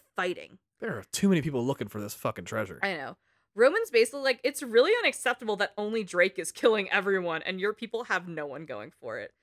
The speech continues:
Speaker 1: So it looks like Roman's the one that hired Eddie to, like, back him up and help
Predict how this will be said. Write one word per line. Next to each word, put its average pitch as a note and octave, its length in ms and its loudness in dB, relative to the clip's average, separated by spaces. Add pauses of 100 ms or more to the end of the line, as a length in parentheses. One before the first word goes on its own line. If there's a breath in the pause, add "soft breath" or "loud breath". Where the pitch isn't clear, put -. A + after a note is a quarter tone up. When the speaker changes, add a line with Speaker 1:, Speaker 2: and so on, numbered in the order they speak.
(280)
Speaker 1:
So - 160 -4
it C4+ 40 0
looks G#4+ 180 0
like B3 180 -2
Roman's A#3+ 360 0
the A3 60 -2
one G#3 100 -2
that - 180 -8
hired F#3+ 400 0
Eddie D#3+ 360 -2
to, - 140 -8
like, E3+ 280 -6
back D#3+ 240 -2
him E3+ 180 -6
up D3 220 -4
and E3 100 -10
help E3 240 -8